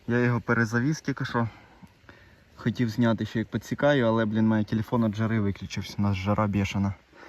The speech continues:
Все, закинулись, зараз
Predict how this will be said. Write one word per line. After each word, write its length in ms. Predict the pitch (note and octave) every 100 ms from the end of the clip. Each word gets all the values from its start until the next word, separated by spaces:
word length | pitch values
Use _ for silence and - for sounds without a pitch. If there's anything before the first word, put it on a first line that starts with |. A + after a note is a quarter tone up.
| - - - - - - - - - -
Все, 400 | - G#3+ G#3+ D3+ -
закинулись, 680 | B2 - F#3 F3 C#3+ B2
зараз 380 | C3+ D3 C3+ -